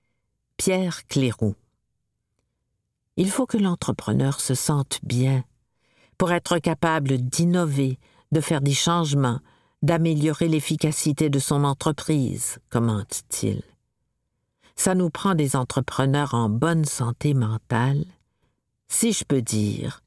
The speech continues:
pour qu'on soit capable d'améliorer notre productivité. »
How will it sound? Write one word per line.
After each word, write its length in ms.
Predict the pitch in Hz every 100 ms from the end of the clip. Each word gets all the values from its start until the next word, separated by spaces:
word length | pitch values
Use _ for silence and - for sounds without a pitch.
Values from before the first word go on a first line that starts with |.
| _ _ _ _ _
pour 160 | 160 139
qu'on 140 | 175
soit 300 | 151 - 123
capable 680 | - 156 147 131 120 127 127
d'améliorer 880 | 127 139 151 160 139 135 127 127 123
notre 380 | 117 123 - 113 - -
productivité. » 1200 | 135 131 117 - - 113 104 - - - -